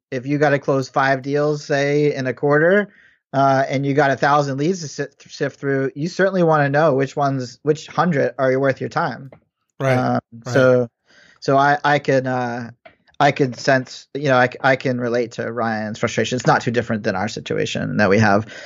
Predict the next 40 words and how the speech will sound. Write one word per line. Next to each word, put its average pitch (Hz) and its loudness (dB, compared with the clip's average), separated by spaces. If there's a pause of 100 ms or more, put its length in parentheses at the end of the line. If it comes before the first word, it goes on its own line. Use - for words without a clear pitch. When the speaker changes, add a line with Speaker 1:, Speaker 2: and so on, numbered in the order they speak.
(140)
Speaker 1:
lots 120 2
of 113 0
leads 110 -2
and, 101 -8 (140)
and, 104 -4
uh, 107 2 (720)
um, 113 0 (160)
we're, 107 4
you 101 -2
know, 95 0
we're 92 0
trying 98 0
to 92 -2
figure 92 0
out 87 -2
who 107 -2
to 87 -8
spend - -4
our - -6
time - -6
with. - -8 (280)
Speaker 2:
Right, 113 -14 (120)
right. 117 -10 (1200)
Speaker 1:
Yeah, 139 4
it's 123 2
a - 2
Speaker 2:
And 151 6
Speaker 1:
good, - -16 (220)
good 147 2
problem 120 0
to 110 -6
have. 107 -10
Most 139 2
companies 117 -4
don't 120 -4
have 117 0
that 120 -6
problem, 135 4
I 143 4
think. 175 2